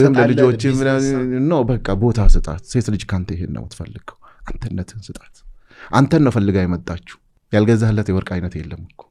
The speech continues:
Speaker 2: ወርቁ አይደለም በቃ።
Speaker 1: ወርቁን ራሱ የፈለገችው ለመታየትና ለአቴንሽን ነው።
Speaker 2: ላቴ-፣ ለ-፣ ለማን ነው የምትዘንጠው? ለአንተ
Speaker 1: አ-
Speaker 2: እኮ ነው። ሚስቴ
Speaker 1: አ-
Speaker 2: ታምሪያለሽ በላታ።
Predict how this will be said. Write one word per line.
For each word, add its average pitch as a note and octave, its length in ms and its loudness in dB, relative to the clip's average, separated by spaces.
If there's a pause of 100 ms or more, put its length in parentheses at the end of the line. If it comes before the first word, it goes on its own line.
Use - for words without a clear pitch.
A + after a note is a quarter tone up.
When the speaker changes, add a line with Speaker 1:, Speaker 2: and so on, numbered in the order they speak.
Speaker 2:
ወርቁ G3+ 340 2 (140)
አይደለም D#3+ 640 2 (1080)
በቃ። A2 180 -2 (340)
Speaker 1:
ወርቁን - 340 2
ራሱ E3 160 0
የፈለገችው D#3+ 480 -4
ለመታየትና C#3+ 560 0
ለአቴንሽን C3+ 600 -6
ነው። C3+ 140 -10 (140)
Speaker 2:
ላቴ-፣ D3 400 2
ለ-፣ B2 180 6
ለማን E3 420 6
ነው D#3 120 6
የምትዘንጠው? B2 580 6
ለአንተ B2+ 320 6
Speaker 1:
አ- D3 80 6
Speaker 2:
እኮ - 160 0 (180)
ነው። A2 180 4 (180)
ሚስቴ B2 260 0
Speaker 1:
አ- D#3 100 2
Speaker 2:
ታምሪያለሽ D#3 540 0
በላታ። D#3 340 0